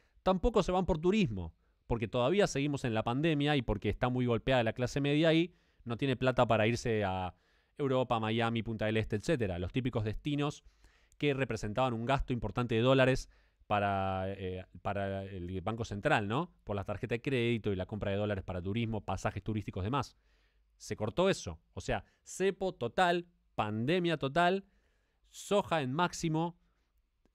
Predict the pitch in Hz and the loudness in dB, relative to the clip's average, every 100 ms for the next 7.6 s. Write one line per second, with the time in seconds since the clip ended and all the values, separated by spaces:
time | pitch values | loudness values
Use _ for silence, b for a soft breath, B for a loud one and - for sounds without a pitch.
0 | _ - 104 135 127 117 131 139 135 143 | _ -10 0 4 4 4 0 -2 2 4
1 | 160 180 170 175 165 - _ _ _ _ | 6 6 6 4 0 -6 _ _ _ _
2 | _ _ - - 185 175 165 131 117 131 | _ _ -10 -4 -2 0 2 2 2 2
3 | 147 156 131 120 135 143 135 123 - _ | 0 0 2 4 4 4 4 0 -8 _
4 | 107 104 - 107 110 98 104 101 139 139 | -10 -10 -6 -6 -4 -4 -2 -2 -2 2
5 | 156 151 151 147 b b b b - 143 | 4 4 2 -2 b b b b -4 -4
6 | 104 - _ _ _ - 165 170 165 208 | -4 -10 _ _ _ -4 -2 0 0 0
7 | 185 139 - 175 175 | 0 -4 0 2 2